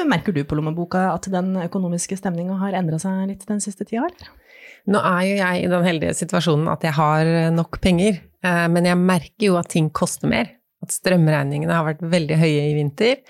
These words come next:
Speaker 2: og når jeg går på butikken og tenker at, eh, jeg handler de billige varene, det som er på tilbud, nedsatte varer,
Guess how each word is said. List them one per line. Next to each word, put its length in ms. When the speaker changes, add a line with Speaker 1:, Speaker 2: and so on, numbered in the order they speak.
Speaker 2:
og 160
når 160
jeg 100
går 220
på 100
butikken 600
og 100
tenker 320
at, 240
eh, 220
jeg 240
handler 340
de 160
billige 400
varene, 380
det 180
som 140
er 100
på 80
tilbud, 560
nedsatte 480
varer, 300